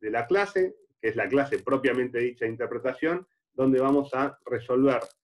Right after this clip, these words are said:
eh, y charlar sobre el trabajo, eh, que tenían para hoy, y donde los vamos a escuchar a ustedes.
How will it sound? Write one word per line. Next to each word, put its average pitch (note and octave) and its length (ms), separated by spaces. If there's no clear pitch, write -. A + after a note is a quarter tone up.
eh, G2+ 600
y G#2+ 120
charlar B2+ 420
sobre G2+ 280
el G2 100
trabajo, A#2 840
eh, G2+ 460
que G2 80
tenían B2 380
para D3+ 200
hoy, G#3+ 220
y C#3+ 80
donde F#3+ 400
los B2+ 140
vamos E3+ 300
a D3+ 40
escuchar C#3 340
a D3 40
ustedes. A2+ 460